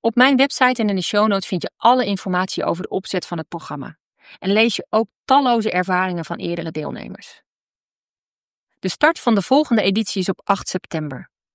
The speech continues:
En nu opgeven loont, want het aantal plekken dat beschikbaar is, loopt al snel vol.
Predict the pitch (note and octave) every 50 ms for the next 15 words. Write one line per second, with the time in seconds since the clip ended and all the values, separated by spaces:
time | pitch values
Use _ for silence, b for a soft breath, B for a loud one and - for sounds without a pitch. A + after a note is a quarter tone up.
0 | _ _ - - F3+ F3 E3+ F3 A3+ C#4+ D4+ - A3 B3 - - - G3+ G3+ F#3
1 | - E3 E3 E3 D#3+ D3 C#3+ F#3 - - - _ - F3 E3+ F3 - - - A#3
2 | C4+ C4+ - B3+ G#3+ - A3+ A3 - - F#3+ F3 - - D#3+ - - B3 A#3+ -
3 | G#3+ G#3 - F#3+ F3 - F3 F3+ F3 - D#3 - - - F#3+ F3+ F3+ F3+ - -
4 | D3 - - G3